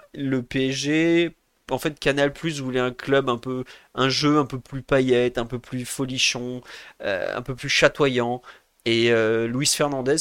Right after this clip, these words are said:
qui avait donc été un joueur important du P S G dans les années quatre-vingt-dix, faisait des bonnes choses avec l'A S Cannes. Il a fait un peu le forcing pour récupérer le,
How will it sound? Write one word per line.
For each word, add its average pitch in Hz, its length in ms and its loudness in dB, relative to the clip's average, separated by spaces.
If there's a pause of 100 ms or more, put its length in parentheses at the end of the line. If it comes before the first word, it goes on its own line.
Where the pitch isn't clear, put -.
(120)
qui 110 280 -6
avait 113 200 -2
donc 113 260 -12
été - 140 -10
un 107 120 -8
joueur 117 280 -6
important 117 460 -8
du 113 100 -14
P 117 120 -8
S 110 60 -6
G 127 100 -6
dans 117 80 -6
les 110 140 -6
années 113 100 -10
quatre-vingt-dix, 123 720 -8 (260)
faisait 147 340 -4
des 143 120 -2
bonnes 135 200 0
choses 131 240 -2
avec 123 180 0
l'A 123 140 6
S - 180 2
Cannes. 143 440 4 (360)
Il 104 160 -6
a 113 80 4
fait - 140 -2
un 127 120 0
peu 143 120 -2
le 135 60 0
forcing 135 640 -6
pour - 200 -12
récupérer 127 560 0
le, 110 340 -2